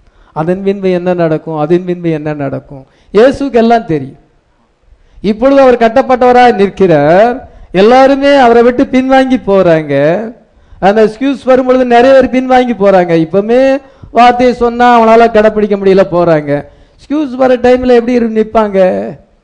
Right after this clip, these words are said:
அநேகர் வந்து போய்விடுவாங்க. டெஸ்டிங் டைம். பேதுருவால ஸ்டாண்ட் பண்ண முடியல.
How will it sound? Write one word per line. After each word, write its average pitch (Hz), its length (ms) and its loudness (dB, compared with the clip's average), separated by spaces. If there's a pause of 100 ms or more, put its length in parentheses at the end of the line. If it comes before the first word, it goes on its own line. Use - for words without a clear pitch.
(1700)
அநேகர் 285 680 2
வந்து 240 280 0
போய்விடுவாங்க. 196 520 2
டெஸ்டிங் 254 360 0
டைம். 165 280 -2
பேதுருவால 269 600 2
ஸ்டாண்ட் 262 240 -4
பண்ண 233 200 -2
முடியல. 143 520 -6